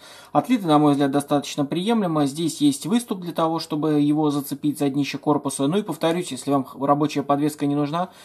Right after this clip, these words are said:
всегда можно здесь вот подклеиться, и танк будет стоять на любой поверхности ровно. А, также мне, конечно, понравился шансовый инструмент. Он, да, тоже очень аккуратно отлит. Единственное, что форма,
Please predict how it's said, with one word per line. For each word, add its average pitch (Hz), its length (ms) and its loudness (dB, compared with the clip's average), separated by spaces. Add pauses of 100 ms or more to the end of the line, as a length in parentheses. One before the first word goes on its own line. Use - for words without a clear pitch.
(140)
всегда 147 300 4
можно 135 300 0
здесь 135 200 0
вот 131 120 -8
подклеиться, 151 580 -2
и 120 60 -6
танк 127 280 -6
будет 123 280 -8
стоять 123 400 -8 (420)
на 135 120 0
любой 131 240 2
поверхности 127 540 -4
ровно. 117 380 -4 (540)
А, 135 240 4
также 196 340 0
мне, 180 240 -2
конечно, 170 480 -2
понравился 165 560 2
шансовый 156 460 0
инструмент. 170 500 -2
Он, 143 220 0
да, 139 80 -2
тоже 147 340 0
очень 147 480 0
аккуратно 139 560 2
отлит. 165 300 -6
Единственное, 151 640 0
что 135 260 -2
форма, 147 500 2